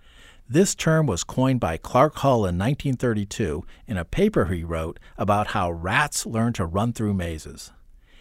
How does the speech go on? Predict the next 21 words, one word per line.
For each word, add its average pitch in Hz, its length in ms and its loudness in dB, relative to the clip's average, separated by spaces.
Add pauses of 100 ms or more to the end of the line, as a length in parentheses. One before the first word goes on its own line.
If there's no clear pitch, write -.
(240)
He 190 160 2
concluded 123 760 4 (400)
that, 98 220 0
quote, 120 360 4 (220)
"Animals 185 560 4
traversing 131 640 2
a 156 60 4
maze 85 560 0 (260)
will 98 180 0
move 147 400 2
at 104 140 2
a 82 60 -4
progressively 156 840 2
more 139 180 4
rapid 127 380 0
pace 92 460 0 (280)
as 90 280 -4
the 85 160 -8
goal 123 420 0
is 131 140 0
approached," - 640 -4